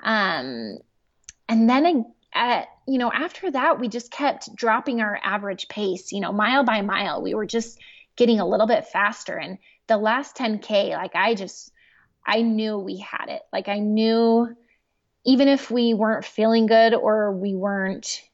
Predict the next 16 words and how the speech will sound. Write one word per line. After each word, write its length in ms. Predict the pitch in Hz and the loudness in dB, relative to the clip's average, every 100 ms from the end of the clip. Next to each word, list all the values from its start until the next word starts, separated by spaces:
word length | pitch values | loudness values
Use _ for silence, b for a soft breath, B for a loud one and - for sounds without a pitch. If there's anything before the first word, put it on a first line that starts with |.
| _ _ | _ _
um, 560 | 202 170 147 147 151 208 _ - | -8 -6 -6 -6 -6 -6 _ -6
you 80 | - | 0
know, 260 | 180 151 156 - - B B B B B _ - 190 | 0 0 -4 -8 -18 B B B B B _ -2 2
doing 800 | 240 240 226 220 214 208 202 196 | 4 6 8 6 6 4 2 2
what 180 | 208 | 2
we 100 | 208 | 2
thought 320 | 208 - 220 - | 0 0 0 2
we 120 | 233 | 2
would 120 | 214 | 2
be 100 | 220 | 4
able 120 | 226 | 2
to 60 | 208 | 2
do, 120 | 240 233 | -2 0
I 120 | 277 | 2
knew, 420 | 285 269 294 311 | 4 4 2 0
like, 220 | 254 202 | -4 -6